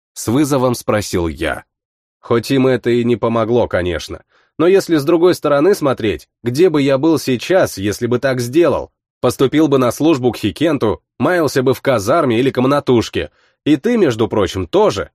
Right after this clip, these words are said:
вместе со мной. А так у тебя отдельная комната есть,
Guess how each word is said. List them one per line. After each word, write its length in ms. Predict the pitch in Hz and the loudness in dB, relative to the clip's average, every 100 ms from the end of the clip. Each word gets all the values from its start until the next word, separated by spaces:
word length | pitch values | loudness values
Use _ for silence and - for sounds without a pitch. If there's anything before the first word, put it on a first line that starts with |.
| _ | _
вместе 360 | 101 135 123 135 | -2 0 0 -2
со 160 | - 165 | -2 0
мной. 340 | 190 143 - _ _ _ _ _ | 2 0 -4 _ _ _ _ _
А 120 | 113 | -4
так 260 | 117 202 - | 0 0 0
у 60 | 120 | -2
тебя 280 | 117 123 | 0 0
отдельная 460 | 113 110 156 165 180 | 0 0 2 2 2
комната 420 | - 139 117 95 | 2 2 0 0
есть, 400 | 98 95 69 - | -2 -2 -6 -10